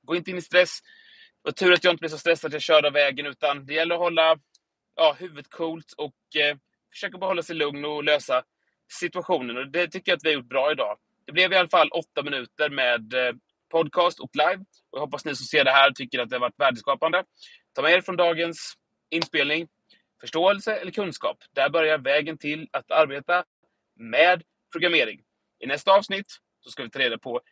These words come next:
hur du förbereder dig för en karriär inom programmering med kunskap och förståelse.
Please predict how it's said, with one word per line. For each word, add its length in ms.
hur 180
du 160
förbereder 440
dig 220
för 220
en 120
karriär 560
inom 220
programmering 500
med 120
kunskap 340
och 60
förståelse. 420